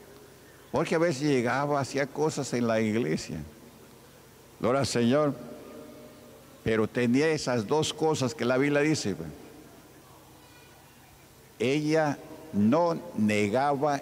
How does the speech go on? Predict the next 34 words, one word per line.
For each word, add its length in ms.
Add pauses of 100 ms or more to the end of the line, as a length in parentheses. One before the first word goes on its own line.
el 320
nombre 380
de 160
Dios. 360 (360)
Y 160
siempre 1040 (180)
reconocía 840
que 140
la 60
iglesia 340
pentecostal 540
La 100
Cosecha 420
es 60
de 100
Dios. 320 (1200)
Gloria 140
al 80
Señor. 260 (320)
Donde 380
había 200
una 240
campaña, 540
estaba 320
escuchando 540
por 160
la 120
radio 380 (100)
y 140
se 240
iba 240
a 40
la 140
campaña. 600